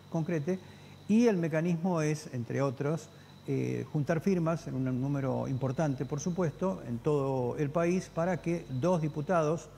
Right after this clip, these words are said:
este, mm, Palazzo y Cisneros, sobre todo Sergio Palazzo, que es el titular de la Asociación Bancaria a nivel nacional, eh, impulsen una ley que impida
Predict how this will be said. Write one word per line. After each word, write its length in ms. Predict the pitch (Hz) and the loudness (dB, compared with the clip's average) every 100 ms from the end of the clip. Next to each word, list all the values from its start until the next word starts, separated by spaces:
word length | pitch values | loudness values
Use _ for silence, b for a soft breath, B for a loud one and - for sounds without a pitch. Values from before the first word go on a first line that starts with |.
| B B B | B B B
este, 540 | - 131 104 139 123 120 | -6 -4 -4 -2 -2 -2
mm, 1000 | 120 113 113 117 117 120 135 - - - | -2 -2 -2 -4 -6 -8 -14 -16 -14 -2
Palazzo 540 | 139 151 - 151 135 | 0 0 -2 -4 -2
y 220 | 131 123 | -2 -4
Cisneros, 600 | 117 139 147 175 156 160 - B - | -4 -2 0 0 0 -2 -6 B -6
sobre 180 | 139 | -4
todo 200 | 139 190 | 0 0
Sergio 320 | 156 147 127 131 | 0 -2 -4 -4
Palazzo, 400 | 143 160 - 117 | -2 -2 -2 -8
que 80 | |
es 60 | 113 | -4
el 100 | 123 | -4
titular 420 | 123 117 139 175 | -4 0 2 2
de 100 | 135 | 0
la 60 | 113 | -4
Asociación 280 | 107 117 127 | -6 -4 -2
Bancaria 440 | 123 110 135 127 | -2 -2 -2 0
a 20 | 113 | -2
nivel 220 | 120 127 | -2 -2
nacional, 420 | 127 151 135 135 B B B B B - | -4 -4 -2 -4 B B B B B -2
eh, 280 | 147 139 131 131 131 | 2 2 2 0 4
impulsen 500 | 165 139 190 147 151 | 2 4 2 2 0
una 160 | 165 151 | 0 2
ley 280 | 139 147 143 | 2 0 0
que 180 | 139 143 | -2 0
impida 580 | 156 135 175 127 117 | 0 2 2 2 0